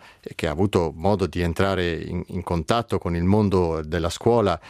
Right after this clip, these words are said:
da più punti, eh, di vista e in più maniere, eh, io, eh, vorrei chiederle innanzitutto quale sia lo stato di salute dell'insegnamento della storia nelle scuole,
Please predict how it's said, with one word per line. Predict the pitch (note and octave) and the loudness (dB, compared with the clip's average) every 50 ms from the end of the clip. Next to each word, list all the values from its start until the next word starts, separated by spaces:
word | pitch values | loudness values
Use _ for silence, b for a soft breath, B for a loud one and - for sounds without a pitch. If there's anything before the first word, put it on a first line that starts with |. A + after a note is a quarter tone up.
| B B - | B B -6
da | B2+ G2+ | -4 -4
più | - - B2+ C3 G#2+ - | 0 2 2 2 2 4
punti, | B2 A#2+ A#2 G#2+ G2 - G#2+ G2+ G2 F#2 F2+ F2 | 4 6 6 4 4 4 4 4 6 6 4 4
eh, | F2 E2+ E2 D#2+ E2 E2 D#2 | 2 2 0 0 -2 -4 -6
di | E2 E2 F2+ G2 | -2 0 2 4
vista | F#2+ B2 C3+ C3 - - - A2 G2 - - _ | 6 6 6 6 4 2 0 0 0 -2 -8 _
e | - G2 G2 | 2 4 4
in | G2 F#2+ | 4 4
più | - - B2+ A#2+ | 4 4 4 4
maniere, | A#2 B2+ C3 A2+ G2 F#2+ G2 G#2 B2 B2 B B B B B B B B | 6 6 6 6 6 6 6 4 4 2 B B B B B B B B
eh, | - G2 F#2 F2 F2 E2+ E2 E2 - - - - _ | -4 0 0 2 0 0 -2 -6 -10 -12 -14 -12 _
io, | - C#3+ D3 C3+ A2+ - - | 4 6 6 8 6 4 4
eh, | G2+ F#2+ G2 F#2+ | 2 2 2 2
vorrei | E2+ G#2+ G#2 G#2+ A#2 A#2+ | 4 4 4 4 4 2
chiederle | - - B2 B2 A#2 B2 A#2 A2+ A2 G#2+ G2+ G2 | 4 4 4 4 6 6 4 6 6 4 4 4
innanzitutto | - - G2+ G2+ G#2+ A2 G#2 - A2 - B2+ B2+ - - C3 A#2+ A2+ G2+ b b b b b b - | 2 0 2 2 4 4 4 4 2 4 4 2 4 4 4 4 4 4 b b b b b b -2
quale | - C3+ C3+ C3 B2+ | 2 2 4 4 4
sia | B2 - D3 C#3 | 4 4 4 4
lo | B2 A2+ G#2+ | 6 4 4
stato | - - - C3+ B2+ - C#3 | 2 2 2 2 2 4 2
di | A#2 A2 A2+ | 2 2 2
salute | - - A#2+ A2 A#2 B2 A2 - A2 F#2+ | 2 2 4 4 6 4 4 4 2 2
dell'insegnamento | D#2+ F#2+ F#2 G2 F#2 - - G#2 G2 G2 F#2+ G2 G#2 G2+ F#2+ - G2 | 2 2 2 2 2 2 2 4 4 4 4 4 4 4 2 2 2
della | D#2+ F#2 E2+ F2 | 2 2 2 0
storia | E2+ - - - G2 F2 F2 F2 E2+ F2 D#2+ - | 0 0 0 0 2 2 2 2 0 0 0 0
nelle | F2 F#2 F2+ E2+ E2+ | 0 0 0 2 0
scuole, | - - - - E2+ D2+ D2 D2 D2 | 0 -2 -2 -2 0 0 0 -2 -6